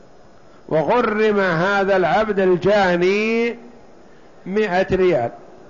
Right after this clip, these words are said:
والآخر يطالب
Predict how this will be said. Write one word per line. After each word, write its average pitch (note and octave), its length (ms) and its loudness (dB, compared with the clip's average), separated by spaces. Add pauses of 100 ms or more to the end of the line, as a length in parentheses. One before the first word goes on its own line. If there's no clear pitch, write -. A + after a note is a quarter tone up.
(2250)
والآخر A3+ 880 -2
يطالب G#3+ 720 0